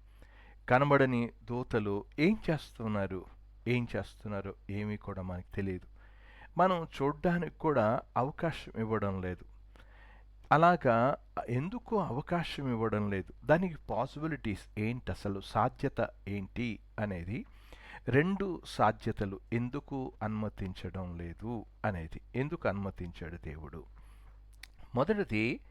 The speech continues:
కొందరు దేవదూతలను ఆరాధిస్తారు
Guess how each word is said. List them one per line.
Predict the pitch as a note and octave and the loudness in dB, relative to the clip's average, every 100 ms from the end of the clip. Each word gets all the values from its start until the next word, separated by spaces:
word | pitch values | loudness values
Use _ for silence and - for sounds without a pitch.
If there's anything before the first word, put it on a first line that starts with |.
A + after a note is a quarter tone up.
| - - - - - - | -20 -20 -20 -20 -20 -2
కొందరు | F#3 G#3+ G#3+ A#2+ A#2 D3+ - A2 | 2 4 4 4 -2 -4 -8 -2
దేవదూతలను | A2+ G#2+ D3+ F3+ E3 - C#3 A2 A2 - - | 2 4 2 -2 -4 -2 -2 -2 -2 -4 -2
ఆరాధిస్తారు | F#2+ G#2 B2+ C3+ A2 - - - F#2 F2 G#2+ A2 | -2 2 2 0 -2 -8 -10 -6 -4 -4 -6 -8